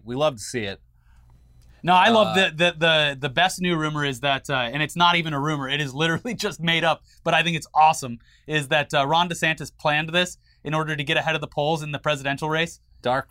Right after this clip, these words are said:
Speaker 1: dark Ron.
Speaker 2: Yeah.
Speaker 1: I, I like that.
Speaker 2: Yeah.
Speaker 1: Yeah. Oh, baby.
Speaker 2: Yeah, it, I, I would love nothing more than for that conspiracy to really gain a foothold.
Speaker 1: I love that.
Speaker 2: 'Cause it
Speaker 1: I,
Speaker 2: happened
Speaker 1: yeah.
Speaker 2: in Florida. I mean,
Speaker 1: Yeah.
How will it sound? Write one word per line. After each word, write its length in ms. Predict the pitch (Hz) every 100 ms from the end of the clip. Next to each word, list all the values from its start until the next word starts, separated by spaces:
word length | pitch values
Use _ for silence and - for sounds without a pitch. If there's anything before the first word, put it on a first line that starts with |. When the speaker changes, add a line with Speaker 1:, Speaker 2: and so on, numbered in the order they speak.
| _
Speaker 1:
dark 220 | 127 131 120
Ron. 360 | 127 156 117 110
Speaker 2:
Yeah. 260 | 175 220
Speaker 1:
I, 80 | 135
I 120 | 143 151
like 240 | 175 170
that. 300 | 165 151 101
Speaker 2:
Yeah. 300 | 165 208 139
Speaker 1:
Yeah. 20 | 107 - _ _ - - - - - _ - _ _ _ 143
Oh, 140 | 180
baby. 420 | 160 165 131 90 -
Speaker 2:
Yeah, 220 | 165 160 143
it, 80 | 143 -
I, 100 | 151 - -
I 180 | 180 208
would 200 | 196 151
love 360 | 170 175 131
nothing 440 | 139 175 - 226 196
more 240 | 185 139
than 200 | 135 139
for 120 | 160
that 220 | 147 165
conspiracy 680 | 180 170 165 156 - 185 185 _ _ -
to 100 | 160
really 360 | 147 160 165
gain 180 | 151 156
a 40 | 147
foothold. 520 | 147 143 165 185 - _ _ _ _ _ _ _ _ -
Speaker 1:
I 160 | 156
love 220 | 214 - 127
that. 260 | 110 101 _ _ _ _ _ -
Speaker 2:
'Cause 180 | 214
it 40 | 202
Speaker 1:
I, 40 |
Speaker 2:
happened 300 | - 240 403
Speaker 1:
yeah. 160 | 294 190
Speaker 2:
in 60 |
Florida. 380 | 214 359 247 220 - -
I 80 | 185
mean, 120 | 185
Speaker 1:
Yeah. 100 | 180